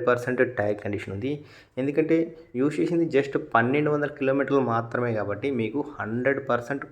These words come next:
క్వాలిటీ ఉంటుంది. అలాగే షోరూమ్ నుంచి మీరు వెహికల్ డెలివరీ చేసుకుంటే ఏ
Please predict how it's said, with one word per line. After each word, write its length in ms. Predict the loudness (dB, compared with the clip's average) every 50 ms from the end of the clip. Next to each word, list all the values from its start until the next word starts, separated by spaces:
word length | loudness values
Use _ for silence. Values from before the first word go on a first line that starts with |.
| -8
క్వాలిటీ 380 | -4 -2 0 2 2 2 4 4 2
ఉంటుంది. 240 | 2 2 0 -2 -2 -4 -6 -16 -20 -20 -20 -10 0 4
అలాగే 240 | 6 8 8 8 4 2 6
షోరూమ్ 360 | 8 8 10 10 8 6 4 4
నుంచి 180 | 2 2 2 2 2
మీరు 160 | 4 4 4 4
వెహికల్ 300 | 2 2 2 2 2 4
డెలివరీ 280 | 6 6 6 6 6 6 4
చేసుకుంటే 360 | 2 0 0 -2 -4 -4 -4 -4 0 2 2
ఏ 40 | 4